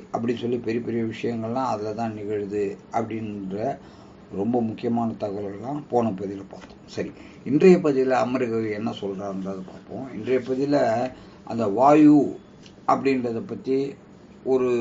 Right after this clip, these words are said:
நல்ல விளக்கம் கொடுக்குறார். காத்தை வந்து நம்ம வந்து பார்க்க முடியாது, ஆனா உணர முடியும். வாயுவை நீ பார்க்கவும் முடியாது, உணரவும் முடியாது. அதனுடைய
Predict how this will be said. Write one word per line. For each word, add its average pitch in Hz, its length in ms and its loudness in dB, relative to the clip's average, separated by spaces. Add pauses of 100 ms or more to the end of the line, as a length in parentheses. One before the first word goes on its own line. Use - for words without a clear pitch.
நல்ல 123 260 -2
விளக்கம் 113 420 -2
கொடுக்குறார். 92 400 -4 (300)
காத்தை 147 460 6
வந்து 127 280 6 (720)
நம்ம 127 240 2
வந்து 135 200 2
பார்க்க 123 340 -2
முடியாது, 98 340 -4 (580)
ஆனா 165 220 8
உணர 139 320 6
முடியும். 90 380 -4 (580)
வாயுவை 127 600 6 (260)
நீ 123 100 0
பார்க்கவும் 131 500 0
முடியாது, 117 480 -2 (160)
உணரவும் 113 500 0
முடியாது. 85 320 -10 (380)
அதனுடைய 120 480 -2